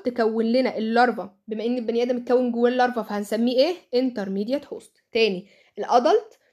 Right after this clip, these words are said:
موجود في اي حته بنسمي الكائن دوت ديفينيتيف هوست، اللارفا موجوده في اي حته بنسمي الكائن دوت ايه؟ انترميديت هوست. بعد كده الانفكتيف ستيج كانت الايج والسيستي سيركويد لارفا الاتنين.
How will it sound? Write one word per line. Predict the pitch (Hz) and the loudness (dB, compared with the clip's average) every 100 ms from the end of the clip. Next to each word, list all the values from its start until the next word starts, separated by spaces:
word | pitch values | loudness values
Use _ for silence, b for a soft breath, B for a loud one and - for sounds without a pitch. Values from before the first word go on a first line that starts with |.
| _ | _
موجود | 220 208 233 269 | -6 -4 -4 -4
في | - | -2
اي | 262 | -2
حته | 254 311 302 359 | -2 -4 0 0
بنسمي | 269 233 262 269 226 208 202 | 0 0 0 2 0 -4 -4
الكائن | 208 202 196 254 262 262 | -6 -6 0 2 4 4
دوت | 269 359 | 4 2
ديفينيتيف | 240 233 247 240 196 | -2 -2 -2 -2 -10
هوست، | 196 - _ _ _ _ | -16 -20 _ _ _ _
اللارفا | 214 220 254 285 370 466 | -4 2 2 4 2 0
موجوده | 247 220 240 | -4 -4 -2
في | 269 | -2
اي | 233 269 | -2 -2
حته | 277 277 | -4 -6
بنسمي | 220 208 254 254 | -8 -4 -2 -2
الكائن | 247 254 | 0 0
دوت | 240 277 | 2 0
ايه؟ | 277 339 427 - | 2 0 0 -2
انترميديت | 254 269 247 196 202 233 294 - | 0 2 0 0 -2 0 -2 -2
هوست. | 185 - _ _ _ _ _ | -10 -10 _ _ _ _ _
بعد | 262 262 | 2 2
كده | 277 254 | 4 2
الانفكتيف | 220 214 254 233 214 | 0 -4 -6 -6 -6
ستيج | - 233 208 | -4 -4 -4
كانت | 220 226 208 | 0 0 0
الايج | 180 240 254 | 2 2 2
والسيستي | 226 240 392 - - 214 254 247 240 | 0 2 2 2 -8 -6 -4 -4 -6
سيركويد | 233 202 196 233 214 | -4 -6 0 0 2
لارفا | 226 226 240 240 | 0 2 0 2
الاتنين. | 240 - 175 190 | -2 -2 -8 -12